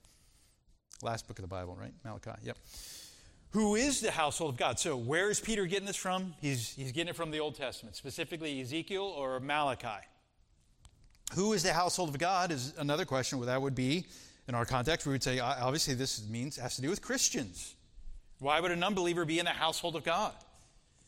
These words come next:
What is the context? Again, believers suffering, believers going through persecution, suffering for the name of Christ.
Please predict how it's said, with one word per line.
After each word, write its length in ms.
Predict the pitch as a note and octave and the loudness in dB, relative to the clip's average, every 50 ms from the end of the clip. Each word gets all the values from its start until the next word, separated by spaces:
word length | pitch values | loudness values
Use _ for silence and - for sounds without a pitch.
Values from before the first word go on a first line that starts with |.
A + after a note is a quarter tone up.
| - - - - - - - - - - - - - | -20 -20 -20 -20 -20 -20 -20 -20 -20 -20 -16 -6 0
What 180 | D3+ E3+ F3 | 2 4 4
is 160 | F3+ F3+ D#3+ | 4 4 4
the 80 | - F3 | 2 2
context? 800 | - G3+ G3 A3 B3 - - D#3 G2 - - - - - - C#3+ | 2 2 2 2 2 2 0 -4 -6 -4 -4 -4 -4 -4 -4 -2
Again, 340 | C3+ F#3 A3+ E3+ C#3 F3 - - - - - - - B2+ | 0 2 2 2 0 -2 -4 -10 -18 -20 -20 -12 -4 0
believers 680 | C#3+ C#3 C#3+ D#3+ F3 F3 E3 F#3 F#3 F#3+ F#3 E3 - - - | 2 4 4 4 4 4 4 2 0 0 -2 -6 -10 -8 -4
suffering, 600 | - - - - F#3+ F#3 - - D#3+ C3 G#2+ - - - - _ _ _ _ _ - | -2 0 2 2 2 0 0 -2 -4 -6 -8 -10 -16 -20 -20 _ _ _ _ _ -4
believers 480 | C#3+ C#3 C#3+ D3+ D#3+ E3+ F#3+ F#3+ - | -2 0 2 2 4 4 2 2 0
going 260 | - F#3 F3 F3 E3+ | 2 2 2 2 2
through 120 | C#3 F3 D#3+ | 0 -2 -2
persecution, 720 | - F#3 F3 D3+ D3+ D#3+ - - - F#3+ G3 - - A2 - | -2 -2 -2 -2 -2 -4 -4 -4 -4 -4 -4 -4 -6 -8 -8
suffering 460 | - - E3 D#3+ D3+ - G3 F#3 - | -4 0 0 0 2 0 -2 -2 -2
for 100 | - F3+ | -2 -2
the 120 | D#3+ E3 | 0 0
name 200 | D#3 D3+ D#3 D3+ | 0 0 0 -2
of 140 | D#3+ - - | -4 -6 -4
Christ. 540 | - F3 E3 E3 D#3 A#2 - - - - | -2 -2 0 0 -2 -4 -8 -12 -14 -14